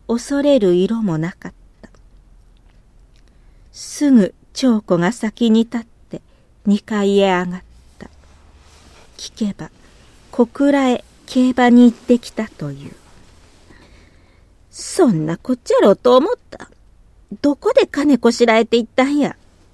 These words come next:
と聞くと、「さいな、そのあてもなし。お、おばはん、怒りなや。長竜の権利をこっそり千円で売って、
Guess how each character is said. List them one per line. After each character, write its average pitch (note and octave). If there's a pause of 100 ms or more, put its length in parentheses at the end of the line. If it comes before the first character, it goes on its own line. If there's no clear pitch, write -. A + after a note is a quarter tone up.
(400)
と A3
聞 -
く F3+
と、 - (840)
「さ -
い A3
な、 G3+ (500)
そ -
の D#3+
あ D#3
て A3
も G3
な -
し。 - (120)
お、 - (300)
お G3+
ば A3
は G#3+
ん、 A#2+ (720)
怒 D4
り C4
な G3+
や。 D#3 (1400)
長 C4+
竜 G#3
の F3+ (120)
権 A#3
利 D#3+
を E3 (200)
こ C4+
っ -
そ -
り F3+
千 C#4
円 F3
で F3+
売 F#3
っ -
て、 -